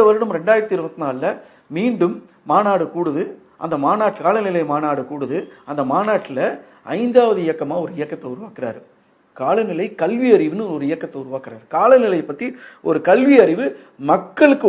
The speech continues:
ஒவ்வொரு, ஓ, மக்கள், ஒ-, ஒவ்வொரு த-, தனிநபருக்கும் இந்த காலநிலையோட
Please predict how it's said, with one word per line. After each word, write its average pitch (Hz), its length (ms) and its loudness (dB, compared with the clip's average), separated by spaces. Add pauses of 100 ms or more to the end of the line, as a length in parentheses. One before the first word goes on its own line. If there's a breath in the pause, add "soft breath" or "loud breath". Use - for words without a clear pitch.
ஒவ்வொரு, 262 300 4 (340)
ஓ, 170 40 -2 (260)
மக்கள், 185 280 -4
ஒ-, 165 160 0
ஒவ்வொரு 170 280 0 (220)
த-, 165 160 -2
தனிநபருக்கும் 214 560 0
இந்த 175 140 -2
காலநிலையோட 156 520 -2